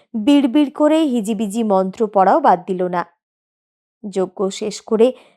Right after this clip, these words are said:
সকলকে নিয়ে সেই পর্বতের গুহায় চলল যেখানে রাজকন্যা থাকেন। সেখানেও গিয়ে বিড়বিড় করে খানিকক্ষণ মন্ত্র পড়ল।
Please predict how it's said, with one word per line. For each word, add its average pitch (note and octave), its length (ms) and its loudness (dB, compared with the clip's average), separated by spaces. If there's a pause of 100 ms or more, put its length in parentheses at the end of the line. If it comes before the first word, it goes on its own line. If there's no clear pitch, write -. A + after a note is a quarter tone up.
সকলকে F4 680 0
নিয়ে B3 380 -4 (320)
সেই D#4 380 -4
পর্বতের A3+ 580 0
গুহায় A3+ 360 -2
চলল C4 440 -4
যেখানে A3 480 -4 (340)
রাজকন্যা G#3+ 680 0
থাকেন। F#3+ 480 -10 (800)
সেখানেও A#3+ 600 -2
গিয়ে A3 400 0 (340)
বিড়বিড় C#4 600 0
করে E4 280 0
খানিকক্ষণ C#4+ 520 -2
মন্ত্র G3 440 0
পড়ল। F#3+ 400 0